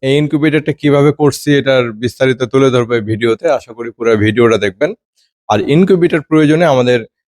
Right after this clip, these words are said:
আহ, নাম্বারে যোগাযোগ করবেন, আমাদের ট্রিপল থ্রি যে নাম্বারটা, এটা হচ্ছে আমাদের ইনকিউবেটরের জন্য। আর খামারি ভাইয়ের নাম্বার আমি আলাদা করে ডেসক্রিপশনে এবং ডিসপ্লেতে দিয়ে রাখবো। এটা হচ্ছে আমি ওনার স্পেশাল করে এটা করে দিছি।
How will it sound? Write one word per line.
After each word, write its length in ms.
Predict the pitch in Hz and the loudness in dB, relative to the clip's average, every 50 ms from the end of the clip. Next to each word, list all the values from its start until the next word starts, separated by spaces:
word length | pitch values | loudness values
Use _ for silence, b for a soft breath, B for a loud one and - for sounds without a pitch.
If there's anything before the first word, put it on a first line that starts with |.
| _ _ _ | _ _ _
আহ, 260 | 110 107 104 104 101 - - - _ _ _ _ _ | -2 0 0 0 -2 -2 -6 -12 _ _ _ _ _
নাম্বারে 300 | 117 110 110 104 101 104 98 | -2 0 0 2 2 2 2
যোগাযোগ 400 | 104 107 98 110 110 107 110 107 - | 0 0 0 2 2 2 0 -2 -2
করবেন, 240 | - 101 92 92 104 | -6 -6 -6 -4 -4
আমাদের 260 | 101 101 101 101 104 104 | -4 -4 -4 -8 -12 -14
ট্রিপল 380 | - _ 160 165 - 180 180 160 | -6 _ -2 0 2 2 2 2
থ্রি 200 | - - 135 131 | 2 2 0 2
যে 100 | 113 123 | 0 0
নাম্বারটা, 440 | 113 110 107 107 110 107 - - - - - _ _ | 0 0 0 0 -2 -2 -2 -4 -6 -6 -6 _ _
এটা 160 | 123 104 127 120 | -8 -4 -4 -4
হচ্ছে 160 | 117 104 - 123 | -4 -4 -6 -6
আমাদের 200 | 117 117 117 - - | -6 -6 -6 -8 -6
ইনকিউবেটরের 600 | 143 156 160 147 156 139 131 104 107 101 98 98 | -4 -4 -2 0 0 0 0 0 0 0 -2 0
জন্য। 140 | 101 107 123 147 | -2 -2 0 0
আর 100 | 139 131 - - | 0 0 -2 -6
খামারি 360 | - - 117 131 139 143 147 | -6 -2 0 2 2 2 2
ভাইয়ের 240 | 135 139 143 143 139 135 | 2 2 2 0 0 -2
নাম্বার 240 | 131 131 135 156 185 226 - _ _ _ _ _ _ | -2 -2 -2 -2 -2 -2 -6 _ _ _ _ _ _
আমি 100 | 113 117 120 | -4 -2 0
আলাদা 300 | 117 113 113 110 110 110 | 2 2 2 0 0 0
করে 220 | - 113 113 151 170 | -2 -2 -2 -2 -2
ডেসক্রিপশনে 640 | 139 127 120 - - - 127 - - - 156 175 170 | -2 -2 -4 -4 -4 -8 -8 -8 -6 -6 -4 -2 -2
এবং 160 | 147 120 117 110 107 | 0 0 0 0 0
ডিসপ্লেতে 500 | 120 127 127 - - 151 147 127 143 147 | 0 0 -2 -2 0 0 0 0 0 0
দিয়ে 180 | 139 170 185 180 | 0 2 2 2
রাখবো। 300 | 160 123 95 87 _ - _ _ _ _ _ _ _ _ _ _ _ _ _ _ _ _ _ _ _ _ | 2 0 -2 -6 _ -20 _ _ _ _ _ _ _ _ _ _ _ _ _ _ _ _ _ _ _ _
এটা 220 | 147 147 - 185 175 | -2 0 2 2 2
হচ্ছে 220 | 175 175 175 - 190 | 2 2 0 0 0
আমি 240 | 175 165 165 170 170 170 | 0 2 2 0 0 0
ওনার 260 | 170 160 156 156 160 156 139 _ _ _ _ _ _ _ _ _ | 0 0 0 0 -2 -2 -4 _ _ _ _ _ _ _ _ _
স্পেশাল 460 | 151 147 - - 175 - - 175 170 170 | -8 -8 -4 -4 -4 -2 0 0 0 0
করে 180 | 147 - 160 156 147 | 2 2 2 2 2
এটা 160 | 135 139 135 | 2 2 0
করে 220 | - 143 139 131 | 0 0 0 0
দিছি। 280 | 120 120 110 - - 190 | 0 0 -2 -2 -2 -4